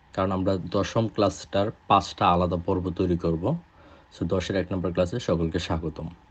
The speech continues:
আমরা যে বিষয়গুলো নিয়ে আলোচনা করছিলাম, সেগুলো হচ্ছে le preposizioni articolate।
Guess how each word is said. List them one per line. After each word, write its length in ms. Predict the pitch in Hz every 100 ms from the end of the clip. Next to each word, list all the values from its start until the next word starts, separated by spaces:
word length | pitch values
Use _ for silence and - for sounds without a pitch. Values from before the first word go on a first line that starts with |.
| _
আমরা 460 | - 123 135 143 143 110
যে 140 | 131
বিষয়গুলো 440 | 123 - 120 123
নিয়ে 140 | 127 120
আলোচনা 400 | 104 104 113 113
করছিলাম, 600 | 110 90 - 98 131 180
সেগুলো 360 | 170 - 98 107
হচ্ছে 500 | - - 113 110 107 98
le 140 | 98
preposizioni 760 | 87 101 110 107 - 120 107 92
articolate। 540 | 90 90 92 87 87